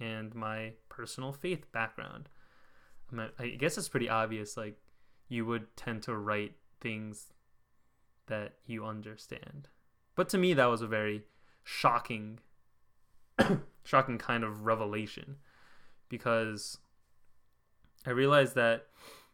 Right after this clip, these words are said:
you know, my faith and the things that I enjoy doing, namely manga in this case, were not mutually exclusive, as I had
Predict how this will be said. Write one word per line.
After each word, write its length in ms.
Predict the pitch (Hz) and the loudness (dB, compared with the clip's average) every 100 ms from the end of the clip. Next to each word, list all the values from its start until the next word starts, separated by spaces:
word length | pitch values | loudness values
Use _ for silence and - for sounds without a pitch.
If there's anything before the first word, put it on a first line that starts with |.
| _ _ | _ _
you 80 | 139 | -2
know, 160 | 127 113 | 0 0
my 200 | 110 107 | 0 -2
faith 720 | - 135 127 127 - - - - | -2 2 4 4 0 -12 -20 -16
and 520 | 117 110 110 107 104 - _ _ _ | -10 -8 -6 -8 -12 -16 _ _ _
the 100 | - | -18
things 320 | - 131 123 | -2 0 0
that 140 | 117 113 | 0 2
I 100 | 110 | 0
enjoy 460 | 107 107 120 110 | -2 -6 -4 -4
doing, 520 | 107 - 120 113 107 107 | -6 -4 -2 -2 -4 -4
namely 420 | 107 104 107 107 - _ | -6 -6 -10 -12 -18 _
manga 340 | 123 120 110 | 0 0 0
in 100 | 107 | -2
this 220 | 104 107 - | -4 -6 -6
case, 520 | - 127 110 - - | 0 0 0 -6 -4
were 160 | 120 | -2
not 600 | 113 110 117 110 107 - - _ - - - - | 0 4 6 6 2 -12 -20 _ -20 -20 -20 -2
mutually 680 | 135 135 - 123 113 110 110 | 2 2 0 -2 0 -2 -6
exclusive, 800 | 107 - 120 110 107 120 - - | -8 -10 -8 -8 -8 -12 -14 -12
as 320 | 123 120 123 | -10 -10 -8
I 140 | 123 | -4
had 320 | 117 117 110 | 0 0 -2